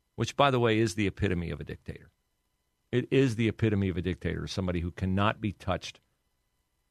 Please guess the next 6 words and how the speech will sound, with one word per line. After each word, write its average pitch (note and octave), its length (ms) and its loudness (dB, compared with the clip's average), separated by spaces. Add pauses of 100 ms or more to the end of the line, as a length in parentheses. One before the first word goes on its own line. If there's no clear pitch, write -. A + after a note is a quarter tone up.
(360)
by F#2+ 140 0
the G2+ 220 -2
ineptitude, F2+ 840 -4 (240)
by F2+ 160 -2
the F2+ 220 -4
evil G2 500 -2